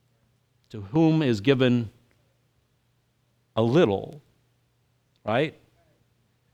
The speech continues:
And so it's really important that you learn to listen to the voice of God in those moments, in those still moments. And then, as God preps you through those ordinary, through ordinary obedience,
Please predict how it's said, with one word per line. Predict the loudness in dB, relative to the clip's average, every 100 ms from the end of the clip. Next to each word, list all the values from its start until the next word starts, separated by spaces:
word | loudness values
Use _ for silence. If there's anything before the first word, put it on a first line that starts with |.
| _
And | -8
so | -2 0
it's | 0 -2
really | -4 -2 -4
important | -8 -6 -6 -6 -8
that | -8 -6
you | -2 -2 -4
learn | -2 0 0 -2
to |
listen | -6 -6 -6 -10
to | -8
the | -6
voice | -2 -2 -2 -4
of | -8
God | -4 -4 -4
in | -6
those | -8 -8
moments, | -4 -2 -2 -6 -12
in | -16
those | -16
still | 0 2 4
moments. | 2 0 -6 -10 -18 -20 _ _ _ _ _ _ _ _ _ _
And | 0 2
then, | 4 4 4 0 -4 -10 _ _ _ _ _ _ _ _
as | -4 0
God | 4 6 4 2
preps | -4 -4 -4
you | 0 0
through | 0 2
those | 2 2
ordinary, | 0 -2 0 -4 -6 -6
through | -6
ordinary | 0 0 2 0 0 -2
obedience, | -4 -6 -4 -4 -4 -6 -14